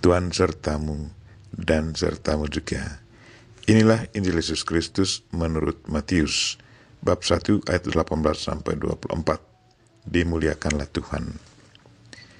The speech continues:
Kelahiran Yesus Kristus adalah seperti berikut. Pada waktu Maria ibunya bertunangan dengan Yusuf, ternyata ia mengandung dari Roh Kudus sebelum mereka hidup sebagai suami istri.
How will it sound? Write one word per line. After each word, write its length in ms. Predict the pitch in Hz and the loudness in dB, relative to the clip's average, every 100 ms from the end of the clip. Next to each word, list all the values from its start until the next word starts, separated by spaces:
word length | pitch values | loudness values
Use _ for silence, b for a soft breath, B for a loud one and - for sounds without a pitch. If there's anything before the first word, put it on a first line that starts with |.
| B B B B B B - | B B B B B B 0
Kelahiran 480 | 117 117 120 120 117 | 4 6 6 4 4
Yesus 240 | 110 110 - | 2 0 -2
Kristus 560 | 95 90 92 - - - | -2 0 -2 -2 -4 0
adalah 400 | 82 80 80 - | 2 2 0 0
seperti 640 | - 78 80 78 - 76 | 0 0 0 -2 -2 -4
berikut. 400 | 76 76 - - - - - - - b b b b b | -2 -2 -4 -8 -12 -20 -20 -20 -20 b b b b b
Pada 160 | - 78 | 2 2
waktu 320 | 76 - 78 | 2 0 0
Maria 400 | 78 80 80 76 - | 2 4 2 0 0
ibunya 480 | 80 78 87 87 90 | -2 2 2 4 2
bertunangan 800 | 85 82 - 80 90 95 98 85 | 2 -2 0 0 0 2 0 0
dengan 240 | 80 80 | -2 -2
Yusuf, 480 | 78 82 - 85 - - - B B B B | 0 0 -2 -4 -6 -14 -20 B B B B
ternyata 640 | - 95 87 92 101 - 104 | 0 2 2 2 2 2 0
ia 160 | 101 | 2
mengandung 720 | 98 98 95 110 110 92 85 80 | 2 2 2 2 2 2 2 2
dari 160 | 78 | 2
Roh 240 | 73 76 - | 0 -4 -4
Kudus 560 | 80 - - - - | -6 -4 -4 -6 -6
sebelum 560 | - - 80 82 76 78 | -4 -2 2 2 2 2
mereka 240 | 78 - | 0 -2
hidup 400 | 67 92 80 - | -2 0 0 -2
sebagai 480 | - 76 80 71 76 | -2 2 2 0 -6
suami 400 | - 78 78 78 | -6 -6 -4 -4
istri. 400 | 82 80 - | -4 -4 -4